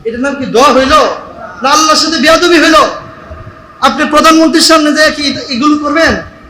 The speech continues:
করতে পারবেন? তো আল্লাহর সামনে আপনি হাজিরা দিতেছেন, তো এইভাবে যদি একদম অসহায় হয়ে আল্লাহর কাছে, এক তো ফরজ নামাজের পরে দোয়া কবুল হয়, ইমাম সাহেব কি বলেন যে, "সবাই হাত উঠান", এই ঘোষণা দেন ইমাম সাহেব, তাহলে আমাদের জায়েজটা দেখেন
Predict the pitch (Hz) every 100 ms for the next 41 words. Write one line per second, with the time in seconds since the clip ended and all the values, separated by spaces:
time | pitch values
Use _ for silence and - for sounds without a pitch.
0 | - - - _ _ _ 254 247 302 311
1 | 285 190 - - - - - - - 254
2 | 330 349 359 330 - - - 311 320 339
3 | 339 320 262 254 311 285 254 254 214 -
4 | - - - - 254 262 269 254 254 240
5 | 208 262 277 247 233 254 220 226 220 220
6 | 214 220 208 202 - 180 - - 247 233
7 | 285 285 277 277 277 285 285 277 262 220
8 | 269 254 254 226 196 185 165 - - -
9 | - - 277 302 285 - 240 - 277 277
10 | 302 294 269 294 311 330 254 - 339 349
11 | 349 285 - - - - - - - -
12 | 277 240 285 320 311 320 320 320 277 247
13 | 175 - - - - - - - - -
14 | 285 311 285 311 320 240 294 330 302 294
15 | 294 302 370